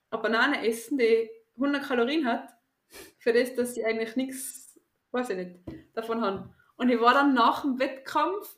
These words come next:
also da war ich echt, also das war so wichtig, dass ich dann nie gehabt habe, weil nach dem Wettkampf habe ich klar wieder zugenommen, gell, Weihnachtszeit auch noch, auf einem Level, wo ich sag, was vielleicht nicht so ein gesundes Körpergewicht war,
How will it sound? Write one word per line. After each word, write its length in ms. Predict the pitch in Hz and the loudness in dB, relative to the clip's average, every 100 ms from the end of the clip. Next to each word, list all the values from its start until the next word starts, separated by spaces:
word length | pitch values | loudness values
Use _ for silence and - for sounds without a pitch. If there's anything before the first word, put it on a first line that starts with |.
| - | -6
also 220 | 233 226 | -4 2
da 160 | 220 220 | 2 2
war 80 | |
ich 160 | 196 - | -4 -2
echt, 400 | 233 - - - 220 | -2 -2 -10 -16 -12
also 180 | - 226 - _ _ - | -10 -12 -16 _ _ 4
das 220 | 233 233 | 4 2
war 120 | 202 | -6
so 280 | - 247 233 | 2 2 2
wichtig, 560 | 277 - 262 - - _ _ | -4 -6 -10 -10 -18 _ _
dass 180 | 226 226 | -6 -2
ich 60 | |
dann 240 | 220 208 202 | -4 -4 -4
nie 160 | 254 | -4
gehabt 320 | 254 220 - 202 | -2 -6 -4 -4
habe, 260 | 233 233 - _ _ _ _ _ - | -2 -4 -10 _ _ _ _ _ -2
weil 180 | 214 | 2
nach 160 | 220 226 | 2 0
dem 80 | 220 | -2
Wettkampf 300 | 214 220 208 | -4 -6 -6
habe 120 | 196 | -6
ich 40 | |
klar 280 | 190 202 196 | -4 -2 0
wieder 180 | 190 180 | -2 -6
zugenommen, 400 | - 175 165 175 | -6 -6 -8 -6
gell, 160 | 175 180 | -4 -2
Weihnachtszeit 720 | 196 214 214 - - 180 180 | -2 -2 -6 -12 -8 -8 -6
auch 180 | 202 202 | -4 -4
noch, 320 | 185 226 - _ _ _ _ - | -4 -8 -12 _ _ _ _ -6
auf 300 | 196 - - | -6 -6 -10
einem 160 | 208 | -4
Level, 440 | 208 226 226 226 202 | 2 4 4 2 2
wo 100 | 202 | -2
ich 180 | 202 - | -2 -4
sag, 420 | 190 214 - - - | -4 -4 -8 -16 -14
was 320 | 190 214 - | -10 -10 -8
vielleicht 400 | 202 190 196 - _ _ _ _ _ - | -8 -6 -8 -10 _ _ _ _ _ 0
nicht 280 | 233 240 | 0 2
so 180 | - 196 | 0 0
ein 60 | 196 | 0
gesundes 280 | - 190 - | -6 -12 -4
Körpergewicht 600 | 220 214 180 180 175 190 | -2 -2 -4 -6 -8 -6
war, 360 | 190 220 - | -6 -6 -12